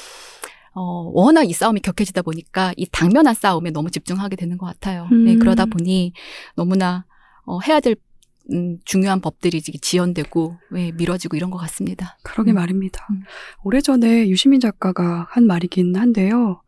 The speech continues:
Speaker 2: 정치를 통해서 세상이 나아지는 일이란 그 역사라고 이야기를 하셨어요. 역사란 파도라고 이야기를 하신 적이 있거든요.
Speaker 1: 음.
Speaker 2: 제가 그 이야기를 들으면서,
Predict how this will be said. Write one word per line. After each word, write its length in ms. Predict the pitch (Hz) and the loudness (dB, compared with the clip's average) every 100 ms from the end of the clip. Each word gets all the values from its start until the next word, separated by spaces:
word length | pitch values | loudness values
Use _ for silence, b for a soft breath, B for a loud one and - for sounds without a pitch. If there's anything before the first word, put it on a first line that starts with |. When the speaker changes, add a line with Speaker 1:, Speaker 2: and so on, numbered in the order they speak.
| B B B B | B B B B
Speaker 2:
정치를 400 | - 196 - 233 | -2 -2 4 4
통해서 440 | 226 208 202 - 202 | 4 0 0 0 0
세상이 380 | 240 262 277 247 | 0 2 2 2
나아지는 520 | 165 175 - 202 190 | 0 -2 0 2 2
일이란 560 | 175 180 175 180 175 - | 0 0 0 -2 -2 -2
그 80 | 180 | -2
역사라고 580 | 160 - 294 262 185 170 | 0 2 2 2 2 0
이야기를 280 | 165 180 | -2 -2
하셨어요. 580 | 185 180 - 185 220 190 _ b b b b - | -2 -2 -6 -4 -4 -6 _ b b b b -4
역사란 720 | 170 - - 196 202 233 262 - | -4 -4 -4 -2 2 0 0 -4
파도라고 1400 | - 302 349 277 196 170 _ _ _ _ - 175 - 175 | 0 0 4 4 4 -2 _ _ _ _ -6 -6 -4 0
이야기를 320 | 175 175 175 | 0 0 -2
하신 220 | 214 302 | 2 2
적이 180 | 294 240 170 | 4 2 0
있거든요. 600 | - 165 156 160 226 - | -2 -4 -4 -2 -4 -2
Speaker 1:
음. 280 | 202 196 190 - | -2 -2 -4 -10
Speaker 2:
제가 180 | - 208 | -2 0
그 160 | - 202 | 2 2
이야기를 320 | 202 190 185 | 2 0 -2
들으면서, 600 | 190 180 180 185 185 | 2 2 2 2 0